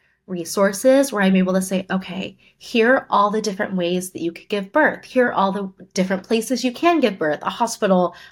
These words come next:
a birthing center, at home. What feels best to you? Here are your options. Here are all of your choices." And then I am there to provide the education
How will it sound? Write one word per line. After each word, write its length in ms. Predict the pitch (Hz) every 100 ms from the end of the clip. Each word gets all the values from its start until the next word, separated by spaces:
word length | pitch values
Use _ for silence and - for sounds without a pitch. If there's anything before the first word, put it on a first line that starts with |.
| -
a 80 |
birthing 380 | 240 240 220 214
center, 300 | 190 190 180
at 80 | 180
home. 540 | - 247 220 190 185 185 - _ _
What 340 | 196 202 -
feels 300 | - 196 185
best 340 | 185 - - -
to 120 | -
you? 280 | - - -
Here 440 | _ - 254 240 247
are 40 |
your 240 | 240 208 -
options. 540 | 165 - - 185 185
Here 220 | 185 196
are 40 | 208
all 160 | 196
of 120 | 190 185
your 120 | 180
choices." 540 | 185 202 190 185 175 -
And 120 | 196
then 180 | 185 185
I 220 | - 180 208
am 180 | 214
there 200 | 196 180
to 120 | 180 -
provide 560 | 175 170 170 165 165 _ _ _ _ _
the 100 | -
education 800 | 214 220 226 208 190 196 185 185